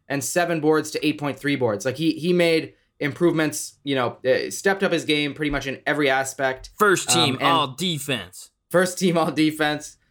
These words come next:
Speaker 1: Um, he's, he, an incredible guard, you know, always. He's be-, just become more of an impact player this year. Obviously made that the, the All-Star team, um, out west, and, uh, you know, played sixty-eight games, started all sixty-eight.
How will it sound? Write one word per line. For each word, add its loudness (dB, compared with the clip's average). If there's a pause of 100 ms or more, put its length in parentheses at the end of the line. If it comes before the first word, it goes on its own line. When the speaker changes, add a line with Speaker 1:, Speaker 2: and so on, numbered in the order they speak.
(140)
Speaker 1:
Um, 2
he's, -2
he, 0
an 2
incredible 2
guard, 0
you -6
know, -4
always. 2
He's -10
be-, -4
just -4
become -4
more 2
of 0
an -2
impact -4
player 2
this 0
year. 2
Obviously 0
made 0
that 0
the, -8
the 0
All-Star 0
team, -6 (360)
um, -4
out 0
west, -2 (320)
and, -4
uh, 2 (240)
you -2
know, 2
played 2
sixty-eight 0
games, 0
started 0
all 2
sixty-eight. -4